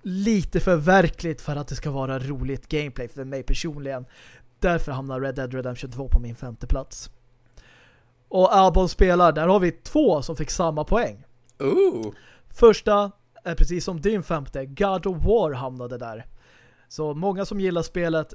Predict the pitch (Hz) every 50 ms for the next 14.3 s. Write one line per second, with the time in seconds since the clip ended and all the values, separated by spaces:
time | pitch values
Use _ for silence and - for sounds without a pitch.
0 | - - 160 165 160 151 147 143 156 - _ - 151 147 135 - 127 120 - -
1 | - 120 120 _ _ _ _ _ _ _ _ _ - 135 123 120 117 110 117 -
2 | - - _ _ - 180 170 139 135 - - - 147 147 143 147 151 147 175 196
3 | 180 151 123 - - 139 127 135 147 151 151 135 - - 165 165 151 139 160 175
4 | 165 151 139 135 131 - 147 143 135 131 131 131 - _ - - - - _ _
5 | _ _ _ _ _ _ _ - 220 214 220 220 202 185 180 160 - 185 165 160
6 | - - 160 165 180 190 - 214 214 214 170 - 185 185 185 165 - - 196 202
7 | 202 165 160 151 143 160 165 165 156 - 185 - 254 196 190 190 180 151 160 139
8 | 127 123 139 139 139 131 135 147 139 131 - - 131 - - - 135 127 - 131
9 | - 131 127 127 - - - - - _ _ _ _ _ _ _ _ - 190 190
10 | 190 185 185 175 170 170 180 185 175 165 165 160 156 160 165 151 - 156 156 156
11 | 151 147 147 143 139 - - 156 143 135 135 135 131 - - 190 180 175 165 151
12 | 151 147 156 - - _ _ _ _ _ 294 196 185 185 185 190 180 175 165 -
13 | 185 175 165 - - 165 160 - - 165 - 185 - - 180 165 156 - 165 156
14 | 156 165 156 135 - -